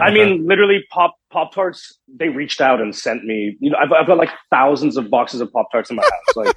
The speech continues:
Speaker 2: <laughs> Luckily, they never go bad.
Speaker 1: Right. I mean, they wrote a whole poem. It's like, you know, Pop-Tarts love me, and I love them, and it's great. Um, <laughs> but s-, I, so there's Pop-Tarts on my rider, right?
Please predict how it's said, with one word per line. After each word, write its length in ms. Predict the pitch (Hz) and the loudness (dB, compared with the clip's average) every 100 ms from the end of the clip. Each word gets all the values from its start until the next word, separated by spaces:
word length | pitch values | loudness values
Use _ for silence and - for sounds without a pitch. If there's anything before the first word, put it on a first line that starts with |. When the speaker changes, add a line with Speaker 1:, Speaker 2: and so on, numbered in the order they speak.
| - 403 | -4 -8
Speaker 2:
<laughs> 200 | - 131 | -4 -2
Luckily, 400 | 143 156 147 143 | 0 2 4 4
they 120 | 131 | 4
never 220 | 139 131 | 4 4
go 160 | 131 123 | 2 2
bad. 340 | 131 120 117 110 | 2 0 -4 -12
Speaker 1:
Right. 380 | 123 185 160 92 - - | -2 2 4 2 -8 -2
I 80 | 135 | 0
mean, 440 | 135 127 123 104 _ - 135 | 0 -2 -2 -6 _ -20 -2
they 120 | 143 | 2
wrote 160 | 156 160 | 6 4
a 40 | |
whole 240 | 160 156 - | 6 2 2
poem. 280 | 147 131 135 | 2 4 2
It's 140 | 131 | -2
like, 160 | 135 117 - | -4 -6 -4
you 100 | 143 | -2
know, 120 | 123 | -2
Pop-Tarts 640 | - 156 175 156 - - _ | 2 0 2 0 -2 -20 _
love 200 | 117 113 90 | -6 -6 -6
me, 80 | 78 | -12
and 80 | 95 | -2
I 60 | 107 | 0
love 180 | 104 92 | 2 0
them, 160 | 85 - | -6 -6
and 100 | 92 | -12
it's 220 | 87 - | -12 -16
great. 220 | - 85 - - - - 180 | -8 -8 -8 -14 -14 -6 2
Um, 340 | 143 135 131 - - | 4 4 2 0 -4
<laughs> 160 | - - - - 415 - - 359 - | -4 0 0 4 2 2 -2 -4 -4
but 360 | 254 220 196 - | 2 4 6 4
s-, 160 | - 165 160 | 2 2 4
I, 200 | 180 - | 2 4
so 180 | - | 4
there's 220 | 202 190 - | 6 4 2
Pop-Tarts 580 | 190 180 - 202 - | 0 0 2 2 2
on 80 | 185 | -2
my 80 | 151 | 0
rider, 360 | 131 117 95 92 | 0 0 -2 -6
right? 200 | 107 | -6